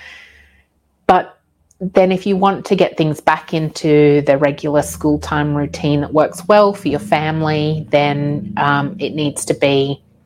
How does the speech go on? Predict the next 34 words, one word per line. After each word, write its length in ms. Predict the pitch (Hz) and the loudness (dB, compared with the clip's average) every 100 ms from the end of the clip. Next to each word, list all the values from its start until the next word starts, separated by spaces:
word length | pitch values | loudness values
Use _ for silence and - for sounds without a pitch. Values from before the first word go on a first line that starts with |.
| _ _ _ - - _ _ | _ _ _ -20 -20 _ _
slow 500 | - - 220 165 135 - - | -8 2 4 2 -4 -12 -10
and 200 | 160 156 | -4 -4
steady. 500 | - 143 139 123 127 - | -2 -2 0 -4 -8 -4
Gradual 460 | 160 151 147 151 | 0 0 -2 -4
changes 580 | 147 143 139 143 143 - | -4 -6 -6 -4 -4 -4
are 140 | - 147 | -2 -2
the 100 | - | 0
easiest 580 | 143 143 - 147 - - | 0 0 -2 -4 -4 -10
to, 120 | 165 - _ _ | -12 -16 _ _
to 180 | - 151 | -6 -4
implement. 720 | 143 - 147 143 135 113 - - - - - _ | -4 -4 -4 -4 -6 -10 -16 -20 -20 -20 -20 _
So 380 | - 170 156 151 | 0 2 4 2
if 260 | 170 170 - | 0 -2 -2
your 100 | 160 | -4
kids 360 | - 147 156 - | -2 -2 -2 -4
are 140 | 147 | 0
ending 320 | 147 147 147 | 0 0 -2
up 120 | 139 - 170 | -4 -8 0
going 300 | 147 143 143 | 0 2 -2
to 100 | 151 | -2
bed 320 | 143 143 143 - _ _ | 0 2 0 -8 _ _
two 200 | - 156 | 0 4
hours 360 | 139 135 139 156 | 4 2 0 0
later 180 | 147 | 0
than 200 | 151 139 | 0 -2
they 100 | 139 | -4
usually 580 | 135 139 160 165 156 151 | 0 2 2 2 2 2
do, 420 | 151 156 151 156 151 | 2 2 4 2 0
try 220 | - 147 | -2 -2
and 140 | 143 | 0
wind 240 | 139 143 143 | -2 -2 -4
it 100 | - | -2
back 240 | 143 - | -4 0
by, 500 | 147 143 143 143 147 | -2 0 0 -2 -4